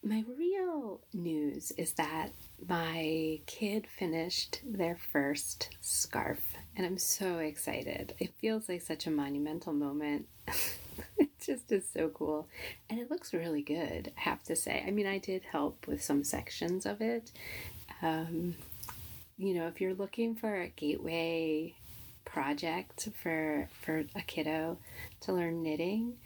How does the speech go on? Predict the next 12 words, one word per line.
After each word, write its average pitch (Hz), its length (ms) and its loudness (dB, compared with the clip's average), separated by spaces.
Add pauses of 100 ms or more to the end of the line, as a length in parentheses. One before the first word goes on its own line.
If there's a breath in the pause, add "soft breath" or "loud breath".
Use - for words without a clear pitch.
(380 loud breath)
I - 60 -4
have 196 280 2
to 247 100 4
say 185 580 2
it's 185 160 -6
crazy 160 380 -2
expensive, 143 580 0
but 147 160 -2
the 156 100 2
Loopy 170 360 2
Mango 165 440 2
yarn 170 520 2